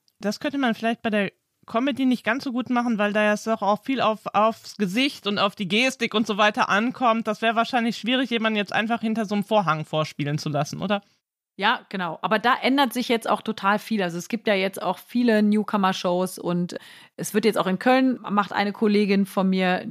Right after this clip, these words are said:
Speaker 2: Clara Maria Groppler, die macht eine Show mit nur Frauen, die hat irgendwie zehn oder zwölf Newcomerinnen zusammengetrommelt und so. Also ich glaube, dass sich da viel mehr tut, aber man muss ja auch erstmal die Leute sehen, die das machen, um es dann selber zu machen,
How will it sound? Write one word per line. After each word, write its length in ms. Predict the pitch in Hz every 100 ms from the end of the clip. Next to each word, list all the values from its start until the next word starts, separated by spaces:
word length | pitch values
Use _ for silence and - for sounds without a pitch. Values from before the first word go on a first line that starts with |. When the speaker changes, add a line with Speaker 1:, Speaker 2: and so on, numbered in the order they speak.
| 185
Speaker 2:
Clara 260 | - 196 185
Maria 320 | 180 180 175
Groppler, 400 | 170 - 196 190
die 100 | 175
macht 280 | 175 175 -
eine 440 | 185 175 170 170
Show 420 | 175 - 175 175 170 - - -
mit 280 | 196 190 208
nur 400 | 196 196 226 330
Frauen, 400 | 330 - 220 262
die 60 | 254
hat 80 | 220
irgendwie 240 | 208 214
zehn 380 | - 247 254 269
oder 160 | 226 214
zwölf 280 | 220 226
Newcomerinnen 720 | 226 240 269 247 233 214 240 233
zusammengetrommelt 1200 | 247 202 214 240 220 226 - 220 233 226 233 226
und 180 | - 208
so. 200 | 220 220
Also 200 | 175 208
ich 100 | 202
glaube, 240 | 226 226
dass 180 | 220 220
sich 160 | 226 -
da 140 | 214
viel 300 | - 262 269
mehr 260 | 240 233 226
tut, 240 | 302 320
aber 160 | 214 208
man 160 | 208
muss 160 | 233 285
ja 140 | 254
auch 100 | 208
erstmal 320 | - 226 233
die 120 | 220 214
Leute 280 | 208 220
sehen, 380 | 208 208 247 269
die 100 | 226
das 200 | 196 202
machen, 320 | 214 - 254
um 160 | 208 214
es 100 | 202
dann 180 | 214 208
selber 400 | 208 254 262 240
zu 140 | -
machen, 420 | 220 220 - 214